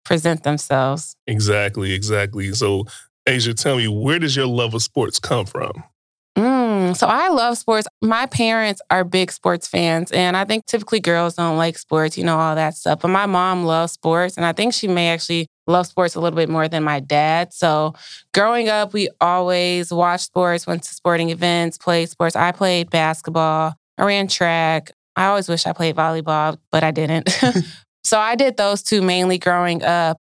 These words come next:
Speaker 1: and I just loved competing and loved watching other people compete and the satisfaction of those big wins and victories. And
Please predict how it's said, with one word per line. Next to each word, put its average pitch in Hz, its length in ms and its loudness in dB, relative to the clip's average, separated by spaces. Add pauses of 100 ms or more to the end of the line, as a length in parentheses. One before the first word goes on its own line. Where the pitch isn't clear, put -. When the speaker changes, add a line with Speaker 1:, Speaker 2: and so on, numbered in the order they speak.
Speaker 1:
and 170 140 0
I 175 140 0
just 196 400 -2 (180)
loved 208 260 2
competing 208 680 0
and 180 200 2
loved 185 260 2
watching 185 300 -2
other 196 180 0
people 196 280 -2
compete 202 560 0
and 175 180 0
the 175 200 0
satisfaction 175 1000 0
of 165 420 0
those 165 220 0
big 170 280 -2
wins 170 460 0
and 170 120 -6
victories. 170 680 0
And 165 220 2